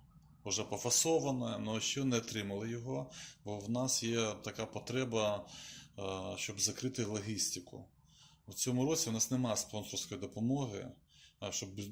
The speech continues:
ну, безкоштовно надсилати, в то, як ми робили в прошлі ро-, роки. І я так вважаю, що, як от є прислів'я, да, з, е,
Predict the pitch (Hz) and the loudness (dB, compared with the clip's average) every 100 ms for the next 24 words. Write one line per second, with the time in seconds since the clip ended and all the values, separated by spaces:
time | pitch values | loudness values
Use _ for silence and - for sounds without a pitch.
0 | - 107 95 - - - 135 117 107 107 | -4 -4 -2 -2 -2 0 2 2 2 0
1 | - 120 107 90 - - - _ - - | 0 0 0 -2 -4 -14 -16 _ -20 -20
2 | - - - - 98 98 101 101 120 135 | -20 -20 -10 -8 -8 -6 -4 -4 -2 0
3 | 110 104 101 101 120 117 104 - 110 - | 0 -2 -2 -2 0 -2 -2 -4 -4 -4
4 | 107 101 98 95 104 104 98 101 - 87 | -4 -2 -2 -4 -4 -4 -4 -6 -8 -10
5 | - _ _ _ _ - - - - - | -12 _ _ _ _ -20 -20 -20 -20 -20
6 | _ _ _ _ _ _ 95 107 113 123 | _ _ _ _ _ _ -2 -2 0 0
7 | 113 117 123 117 - 101 113 123 131 117 | 0 0 2 0 -2 -4 0 2 4 4
8 | 107 - 107 104 98 92 107 107 95 - | 2 -2 -2 -2 -4 -8 -6 -6 -6 -10
9 | 107 104 101 110 - 98 - 123 101 95 | -8 -2 0 0 0 0 2 0 0 -2
10 | 98 107 110 - - | 0 0 0 0 0